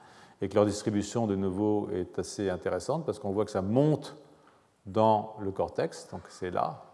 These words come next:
hein, et, euh, euh, euh, et il y a en plus plus de cellules pac six positives. Donc vous avez plus de cellules et elles sont dans une région qui est une région qui, normalement,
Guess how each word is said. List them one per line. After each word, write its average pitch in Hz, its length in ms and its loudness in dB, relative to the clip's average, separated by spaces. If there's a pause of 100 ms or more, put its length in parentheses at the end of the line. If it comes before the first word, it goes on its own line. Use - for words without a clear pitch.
(140)
hein, 92 140 -8 (840)
et, 117 260 6
euh, 104 220 4
euh, 98 320 4
euh, 90 800 0
et 104 60 0
il 101 60 2
y 110 80 6
a 107 60 10
en 104 100 8
plus 170 440 4
plus 160 460 6
de 120 80 4
cellules 131 460 2 (200)
pac 104 160 2
six 107 160 -6
positives. 95 480 -6
Donc 98 140 -12
vous 92 60 -4
avez 87 60 -2
plus 135 240 -2
de 117 60 0
cellules 135 400 4
et 131 80 0
elles 107 120 6
sont 135 280 0
dans 104 160 0
une 101 160 -2
région 101 280 0
qui 123 120 -6
est 101 40 -4
une 95 60 -4
région 98 260 -2
qui, 120 120 -4
normalement, 107 640 4